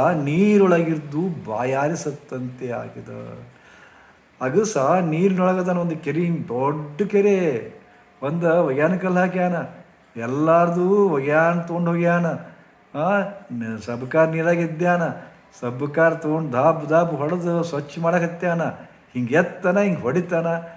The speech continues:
ಆ, ಕೆರೆಯಾಗ ಅದಾನ, ಆದ್ರೆ ನೀರಡಿಕೆ ಆಗತ್ತ, ನೀರಡಿಕೆ ಆಗತ್ತ, ನೀರಡಿಕೆ ಆಗತ್ತ, ಕುಡಿಯಾಕ ಆಗವಲ್ದು ಅವ್ನಿಗೆ. ಯಾಕಂದ್ರೆ ತಾನು ಸುತ್ತಲೂ ಹೊಲಸು ಮಾಡ್ಕೊಂಡಾನ.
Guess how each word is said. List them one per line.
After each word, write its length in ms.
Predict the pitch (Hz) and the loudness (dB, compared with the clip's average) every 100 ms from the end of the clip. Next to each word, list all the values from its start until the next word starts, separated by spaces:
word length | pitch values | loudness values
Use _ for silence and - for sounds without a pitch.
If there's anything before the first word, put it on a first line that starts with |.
| - _ - | -20 _ -6
ಆ, 120 | 190 214 - - _ _ _ _ _ _ _ _ - | -4 -4 -10 -20 _ _ _ _ _ _ _ _ -6
ಕೆರೆಯಾಗ 420 | 127 131 143 185 | -2 2 4 6
ಅದಾನ, 380 | 240 240 233 202 | 8 8 8 6
ಆದ್ರೆ 400 | 143 151 165 135 | 4 4 0 -2
ನೀರಡಿಕೆ 480 | 127 147 185 190 | -2 2 2 4
ಆಗತ್ತ, 380 | 147 139 127 - | 2 0 -4 -8
ನೀರಡಿಕೆ 580 | 117 107 113 127 151 - | -10 -8 -8 -8 -8 -8
ಆಗತ್ತ, 420 | 117 113 - - | -10 -10 -14 -14
ನೀರಡಿಕೆ 560 | 110 107 113 123 131 120 | -12 -10 -10 -10 -12 -12
ಆಗತ್ತ, 340 | 107 107 - 104 107 - _ _ _ | -12 -14 -16 -16 -16 -20 _ _ _
ಕುಡಿಯಾಕ 440 | - 151 160 165 156 | -12 -6 -4 -2 -4
ಆಗವಲ್ದು 560 | 135 131 123 120 117 | -6 -6 -8 -8 -10
ಅವ್ನಿಗೆ. 240 | 117 117 120 | -12 -10 -10
ಯಾಕಂದ್ರೆ 320 | 143 185 175 | -10 -10 -6
ತಾನು 180 | 190 185 | -6 -6
ಸುತ್ತಲೂ 480 | 202 196 202 202 190 - - - | -8 -8 -4 -4 -4 -8 -16 -6
ಹೊಲಸು 320 | 214 208 190 | -4 -4 -6
ಮಾಡ್ಕೊಂಡಾನ. 540 | 180 165 165 156 156 | -6 -6 -10 -12 -12